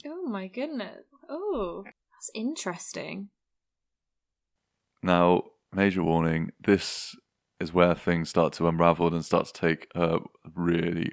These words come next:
Speaker 2: creepy turn. After Katie moved into the Pladdles' home, Alyssa noticed that Stephen's behaviour began to change.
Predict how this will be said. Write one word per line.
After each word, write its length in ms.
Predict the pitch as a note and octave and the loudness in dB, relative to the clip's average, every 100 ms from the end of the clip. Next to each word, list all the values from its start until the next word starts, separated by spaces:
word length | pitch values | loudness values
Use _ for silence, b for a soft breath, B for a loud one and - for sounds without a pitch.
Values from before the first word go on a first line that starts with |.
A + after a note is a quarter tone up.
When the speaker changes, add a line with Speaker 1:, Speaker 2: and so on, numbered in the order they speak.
| - | -8
Speaker 2:
creepy 360 | - E2 E2 - | -6 -6 -4 -8
turn. 400 | - - - - _ _ _ _ _ _ _ _ _ _ _ _ _ _ _ _ _ _ _ _ | -8 -8 -8 -12 _ _ _ _ _ _ _ _ _ _ _ _ _ _ _ _ _ _ _ _
After 500 | A2+ A#2+ - C#3+ C3+ | -2 -2 0 2 2
Katie 580 | - A#2 G#2+ F#2+ F2 - | 2 0 2 2 2 2
moved 340 | F2+ F#2+ F2+ - | 4 2 2 -2
into 200 | F#2+ - | -2 -2
the 60 | F#2 | 2
Pladdles' 340 | F2 F2 D#2+ | 2 2 -2
home, 440 | - C#2+ - F2 - _ _ _ _ _ _ - | -4 -4 -6 -10 -14 _ _ _ _ _ _ 0
Alyssa 300 | F#2+ A2+ B2 | 2 2 4
noticed 440 | G#2+ G2 - F2+ - | 4 4 4 -2 -2
that 120 | D#2+ | -6
Stephen's 420 | - G2 F#2 F2+ | 0 0 2 0
behaviour 560 | - F2 F#2+ E2+ E2+ - | 0 4 4 4 2 2
began 320 | E2+ F#2 E2+ | 0 -4 -4
to 80 | - | -6
change. 680 | - F2 E2+ - - - | -2 0 -2 -6 -14 -18